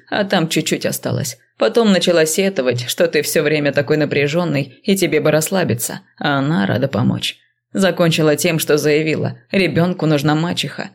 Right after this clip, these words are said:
Короче, еле сбагрили", хихикнул Толик. "Ладно, поехали домой". Я открыл машину. Сердце чего-то было не на месте,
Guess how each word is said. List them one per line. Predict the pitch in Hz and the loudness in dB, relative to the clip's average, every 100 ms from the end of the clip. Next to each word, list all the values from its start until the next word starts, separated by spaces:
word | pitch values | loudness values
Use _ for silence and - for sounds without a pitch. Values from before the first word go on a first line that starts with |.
| _ _ - | _ _ -4
Короче, | 226 220 196 160 - 143 _ - | 0 2 2 0 -4 -10 _ -2
еле | 185 185 226 180 | 2 4 4 2
сбагрили", | 160 170 180 165 156 160 - _ _ - | 2 -2 0 -4 -4 -6 -12 _ _ -2
хихикнул | 151 - 143 - 131 120 | -2 0 -4 -2 -4 -4
Толик. | - - - - _ _ _ _ - | -6 -8 -10 -12 _ _ _ _ -8
"Ладно, | 160 120 120 120 - - _ | -2 -2 0 -4 -6 -14 _
поехали | - 170 143 139 143 | -6 -4 -4 -4 -4
домой". | 135 135 160 - _ _ _ - | -4 -4 -8 -10 _ _ _ -8
Я | 214 175 | -6 -4
открыл | 160 - 147 135 | -6 -6 -6 -4
машину. | 196 - - - _ _ _ _ _ | -4 -6 -10 -14 _ _ _ _ _
Сердце | - 202 156 - 160 | -10 -6 -6 -6 -6
чего-то | - 151 156 151 | -6 -6 -6 -4
было | 147 147 | -4 -4
не | 147 | -4
на | 143 | -4
месте, | 139 - - - | -4 -6 -8 -10